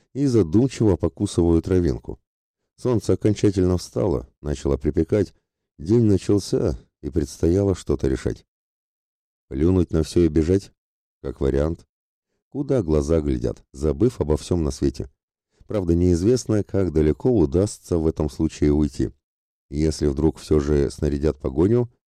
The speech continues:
то найдут в два счёта. Без знаний местности долго скрываться не получится. Разве что на древний погост забраться и схорониться в одном из курганов,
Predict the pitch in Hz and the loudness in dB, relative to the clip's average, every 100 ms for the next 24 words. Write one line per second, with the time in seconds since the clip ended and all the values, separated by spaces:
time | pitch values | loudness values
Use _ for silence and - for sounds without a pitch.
0 | _ _ _ _ _ - 156 151 107 110 | _ _ _ _ _ -6 -2 0 2 0
1 | - 80 76 87 85 - 95 65 - _ | -2 -4 0 0 0 -2 -2 -2 -6 _
2 | _ _ _ 69 107 113 90 104 104 87 | _ _ _ 0 0 2 0 2 4 4
3 | 104 147 131 120 - 107 73 98 95 85 | 4 0 0 -2 2 2 4 4 2 0
4 | 76 69 78 - 71 65 65 65 65 - | -2 0 0 0 -2 0 0 -2 -6 -8
5 | 52 _ _ _ _ _ _ _ 69 78 | -10 _ _ _ _ _ _ _ -4 -2
6 | 76 78 76 - 78 76 76 78 78 71 | 0 0 -2 -2 0 0 2 2 2 0
7 | 76 73 95 - - 71 65 71 67 - | -2 0 0 -2 -6 -4 -2 -2 -2 -2
8 | 71 - - 73 76 76 - 71 67 71 | -2 -2 -4 -2 -2 -4 -2 -2 0 -2
9 | 73 73 69 - 71 85 82 64 | -2 -2 -4 -6 -2 0 -2 -4